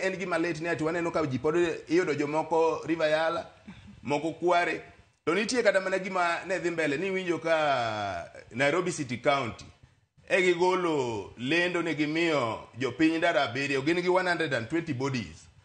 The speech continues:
monego bed ni ati gidhi iko. Ji one twenty gi, wakia ni gin ng'a gini. To sirikal nigi chenro monego bed ni timo D N A maber. To ing'e ni ati jogi gin jomage.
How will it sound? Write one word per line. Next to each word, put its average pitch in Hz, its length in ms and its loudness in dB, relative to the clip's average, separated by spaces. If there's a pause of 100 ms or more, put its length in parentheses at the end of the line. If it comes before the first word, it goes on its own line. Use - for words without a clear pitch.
(240)
monego 165 300 2
bed 123 160 2
ni 160 80 2
ati 104 500 -2
gidhi 127 440 0
iko. - 180 -20 (360)
Ji 165 180 2
one 180 200 6
twenty 202 320 0
gi, 131 220 -4 (440)
wakia 185 320 2
ni 175 140 -4
gin 147 180 -2
ng'a 143 200 0
gini. 87 680 -14 (280)
To 156 280 2
sirikal 208 440 2
nigi 190 200 -4
chenro 190 400 0
monego 196 260 0
bed 156 120 -2
ni 190 80 -4
timo 151 240 -2
D 127 220 0
N 127 100 -2
A 156 80 2
maber. 135 420 -2 (560)
To 127 60 -6
ing'e 196 340 2
ni 196 80 2
ati 151 180 2
jogi 147 320 0
gin 160 220 0
jomage. 92 500 -4